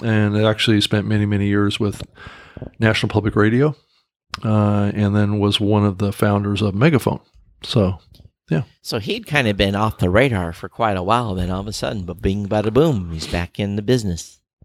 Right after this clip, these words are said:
Speaker 1: Yeah, he actually moved to New York to, to work on Megaphone, and then he moved back to L A, back home, 'cause that's where he's originally from, L A. Uh, and I guess he's getting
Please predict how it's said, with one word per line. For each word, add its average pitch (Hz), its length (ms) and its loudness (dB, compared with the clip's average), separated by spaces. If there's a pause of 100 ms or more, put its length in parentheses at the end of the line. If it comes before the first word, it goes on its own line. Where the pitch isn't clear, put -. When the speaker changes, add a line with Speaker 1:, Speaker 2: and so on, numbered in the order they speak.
(180)
Speaker 1:
Yeah, 151 240 6
he 135 240 4
actually 127 720 2
moved 131 540 2
to 127 100 2
New 107 120 -2
York 123 520 4 (200)
to, 104 720 2 (140)
to 110 140 0
work 107 280 0
on 98 600 0
Megaphone, 113 600 0 (300)
and 107 380 0
then 101 280 2
he 98 400 0 (120)
moved 107 420 2 (320)
back 120 340 2
to - 120 -2
L 104 260 2
A, 107 200 -2
back 101 300 -2
home, 131 400 0
'cause 98 260 -2
that's 101 200 0
where 104 120 4
he's 95 100 0
originally 101 340 0
from, 110 460 2 (140)
L 104 280 2
A. 104 260 -2 (680)
Uh, 104 400 4
and 104 160 2
I 101 80 2
guess 104 260 0
he's 101 200 0
getting 101 520 0